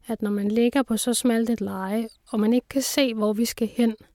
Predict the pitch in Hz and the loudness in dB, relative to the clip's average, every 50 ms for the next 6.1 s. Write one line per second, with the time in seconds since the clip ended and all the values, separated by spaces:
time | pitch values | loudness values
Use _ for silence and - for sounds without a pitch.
0 | _ _ _ _ _ _ _ _ _ _ _ _ _ _ _ _ _ _ _ _ | _ _ _ _ _ _ _ _ _ _ _ _ _ _ _ _ _ _ _ _
1 | _ - 247 - 247 240 247 254 254 262 240 233 - - 247 - - - - 285 | _ -2 0 4 6 6 6 6 6 6 4 4 2 0 0 0 0 0 2 4
2 | 269 254 254 233 214 208 208 214 - - - 233 226 - - - - 196 196 - | 6 6 6 6 4 2 0 -2 -2 0 0 0 0 0 -2 -2 0 -2 -2 -2
3 | - - - - 208 196 190 214 - - - 226 214 214 226 220 - 254 233 226 | -8 -14 -6 -2 -2 0 0 0 0 0 2 4 4 4 4 2 2 2 2 2
4 | 214 196 185 185 196 196 196 - - 247 220 202 202 202 202 202 208 214 196 202 | 2 0 -2 -2 -2 -2 -4 -4 -2 0 0 2 2 2 0 2 2 2 2 4
5 | 208 220 214 202 196 214 - - 202 196 196 208 220 202 190 202 202 196 190 185 | 2 2 2 0 -2 -4 -6 -4 -4 -2 -2 -2 -2 -2 -2 -2 -4 -4 -4 -4
6 | 190 | -6